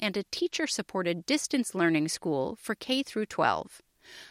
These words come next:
Oak Meadow has encouraged kids to follow their curiosity and uncover the answers to "But why?" for forty-five years. To learn more, visit oak meadow dot com.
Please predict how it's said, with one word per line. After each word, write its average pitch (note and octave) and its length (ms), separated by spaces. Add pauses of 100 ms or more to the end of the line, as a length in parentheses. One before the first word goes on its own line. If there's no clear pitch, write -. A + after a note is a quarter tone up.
(100)
Oak E4 180
Meadow C4 300
has A3+ 180
encouraged A3 580
kids G#3 280
to F3+ 100
follow G3 320
their E3 160
curiosity A3 840
and A3 200
uncover D4+ 460
the D4+ 180
answers D#4+ 420
to G#3+ 100
"But A3 200
why?" A#3+ 420 (100)
for D4+ 160
forty-five F3 680
years. C#3 480 (600)
To D#4+ 100
learn D#4 240
more, C4+ 260
visit G#3 400 (140)
oak D#4 240
meadow A#3 340
dot - 320
com. C#3+ 440